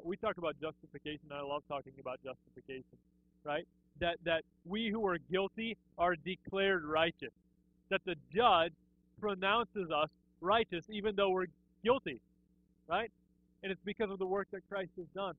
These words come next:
But reconciliation goes even beyond justification. Okay? Reconciliation is that the judge doesn't just want to declare us righteous, the judge wants to have a relationship with us.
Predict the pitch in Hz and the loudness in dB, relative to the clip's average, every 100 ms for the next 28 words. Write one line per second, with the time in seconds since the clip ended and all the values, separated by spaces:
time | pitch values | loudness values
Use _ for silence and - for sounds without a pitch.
0 | _ _ 190 185 185 214 277 - 247 180 | _ _ -10 -6 -6 -8 -12 -10 -10 -8
1 | 151 190 - 185 170 165 185 190 160 151 | -8 -10 -12 -8 -8 -8 -12 -14 -12 -12
2 | 147 156 156 127 - _ 160 147 - - | -8 -6 -6 -8 -16 _ -10 -10 -16 -20
3 | 139 143 139 - 123 _ _ _ _ _ | -14 -12 -12 -16 -20 _ _ _ _ _
4 | _ 156 185 - _ _ 160 226 - 262 | _ -8 -8 -8 _ _ -2 -2 -2 -8
5 | - 262 240 226 185 202 202 285 294 - | -6 0 2 2 0 0 -2 -8 -10 -14
6 | _ _ _ _ _ _ _ _ _ _ | _ _ _ _ _ _ _ _ _ _
7 | 214 185 233 208 _ _ - 226 156 220 | -6 2 2 2 _ _ -4 -2 0 4
8 | 285 226 269 233 233 190 233 220 233 220 | 4 4 4 4 0 -4 -6 0 0 2
9 | 180 208 - 220 226 233 202 - _ 160 | 0 -4 -2 4 6 6 4 0 _ 0
10 | 180 233 - 311 - _ _ _ 226 160 | 2 2 2 -2 -4 _ _ _ -2 -2
11 | 175 277 226 208 233 208 208 165 226 196 | 4 6 6 4 0 2 0 4 4 4
12 | 185 170 151 160 247 - 170 147 - 127 | 2 0 0 -2 -2 -6 -14 -14 -10 -10
13 | - 123 113 110 | -10 -12 -10 -12